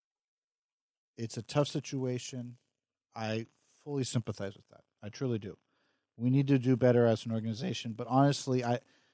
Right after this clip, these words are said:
we need to do better as individual congregations about not putting that amount of pressure on our pastors. But integrity is something when you're alone in a room.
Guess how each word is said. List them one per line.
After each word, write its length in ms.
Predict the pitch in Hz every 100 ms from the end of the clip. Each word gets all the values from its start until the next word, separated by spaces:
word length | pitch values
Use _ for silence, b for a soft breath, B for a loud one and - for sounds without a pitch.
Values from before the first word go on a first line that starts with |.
| _ _ _ -
we 140 | 143
need 160 | 175 151
to 60 |
do 20 | 139
better 240 | 135 123
as 160 | 113 135
individual 400 | 120 120 117 107
congregations 720 | 113 104 117 127 135 127 107
about 200 | 110 107
not 180 | 117 -
putting 220 | 117 107
that 140 | 107 _
amount 240 | 117 113 110
of 80 | -
pressure 480 | 107 - 107 117 - _ _ _
on 140 | 117 107
our 80 | 101
pastors. 600 | 95 92 - 98 120 _ _ _ _ _ _ _ _ _ _ -
But 80 | 139
integrity 720 | 131 190 226 214 165 139 127 _ _ _
is 140 | 135 123
something 540 | 143 131 139 131 127 -
when 200 | 120 120
you're 220 | 113 156
alone 460 | 139 117 117 131 143
in 100 | 131
a 60 |
room. 280 | 113 107 87